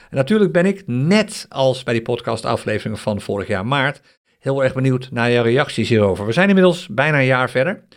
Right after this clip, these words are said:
Je ziet dat er eigenlijk niets is veranderd. Het wordt nog steeds heel lastig gemaakt, ook jou persoonlijk, om met Bitcoin en crypto aan de slag te gaan.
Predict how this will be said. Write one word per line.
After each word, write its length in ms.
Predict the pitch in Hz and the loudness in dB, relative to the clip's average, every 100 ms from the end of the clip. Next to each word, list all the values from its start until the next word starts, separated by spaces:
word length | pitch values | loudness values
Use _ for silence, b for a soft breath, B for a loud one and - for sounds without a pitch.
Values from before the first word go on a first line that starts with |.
| B B - | B B -10
Je 100 | 127 | -6
ziet 180 | 196 | -2
dat 140 | 190 - | 0 0
er 80 | - | 0
eigenlijk 380 | 151 143 123 | -2 0 0
niets 500 | 110 101 135 196 196 | 0 2 4 4 2
is 140 | 139 - | -6 -4
veranderd. 520 | 120 117 117 151 165 B B B | 0 0 0 -4 -6 B B B
Het 140 | 135 | -4
wordt 220 | 156 160 | -2 -4
nog 220 | 139 143 - | -4 -6 -2
steeds 320 | 180 175 175 | 0 0 -2
heel 320 | - 156 147 | -2 2 4
lastig 340 | 143 170 - - | 4 0 -4 -4
gemaakt, 340 | 147 156 160 | 0 0 -2
ook 180 | 190 190 | -4 0
jou 200 | 131 117 | 2 2
persoonlijk, 520 | 117 - 139 147 147 b b b | -2 -2 -2 -2 -8 b b b
om 300 | _ 175 170 - | _ 0 0 -2
met 240 | 139 131 | -2 -2
Bitcoin 400 | 135 143 - 131 | -2 -2 0 0
en 100 | 131 | 0
crypto 340 | 131 123 120 113 | -2 -4 0 -2
aan 80 | |
de 60 | 107 | -2
slag 260 | - 143 - | -2 -2 -2
te 100 | 131 | -2
gaan. 360 | 139 135 135 | 0 0 -2